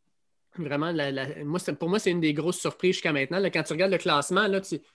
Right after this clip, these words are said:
OK, les Jazz, ça va, Lakers, ça va, Clippers, ça va, Bra-, Bl-, Trailblazers, ça peut aller, les Suns, OK, les Spurs, les Spurs devant les Nuggets,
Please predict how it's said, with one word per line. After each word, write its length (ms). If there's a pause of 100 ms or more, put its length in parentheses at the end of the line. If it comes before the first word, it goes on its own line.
(140)
OK, 140
les 260
Jazz, 340
ça 120
va, 160
Lakers, 380
ça 160
va, 160
Clippers, 360
ça 200
va, 180
Bra-, 320
Bl-, 300
Trailblazers, 640
ça 140
peut 120
aller, 480 (160)
les 160
Suns, 320
OK, 180 (340)
les 180
Spurs, 500 (180)
les 140
Spurs 260
devant 220
les 120
Nuggets, 440